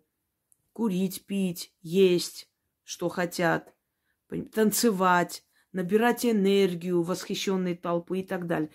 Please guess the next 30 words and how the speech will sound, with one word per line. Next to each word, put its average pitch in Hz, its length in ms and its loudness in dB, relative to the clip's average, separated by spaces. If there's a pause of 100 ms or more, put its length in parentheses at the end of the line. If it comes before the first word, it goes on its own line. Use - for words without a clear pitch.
(200)
Они 208 280 2
через 196 340 -4
тело 202 240 0
этого 180 240 -4
человека 233 420 0
все 208 180 -4
это 196 140 -8
получают. 190 560 -6 (360)
А 208 160 2
взамен 220 680 4 (760)
они 220 280 4
помогают 262 680 4
человеку 233 480 0
достичь 196 420 -8
успеха. - 560 -10 (320)
Вот 202 200 -2
люди 208 480 0 (160)
добровольно 208 800 2
отдают 185 380 -2
свое 175 300 -4
тело, 208 520 -2 (640)
чтобы 196 680 0 (120)
духи 190 380 -4
подселились 196 760 -2
и 196 60 -8
через 196 360 -4
них 220 300 2
творили, 190 440 0
что 180 240 -6
хотят. 180 540 -4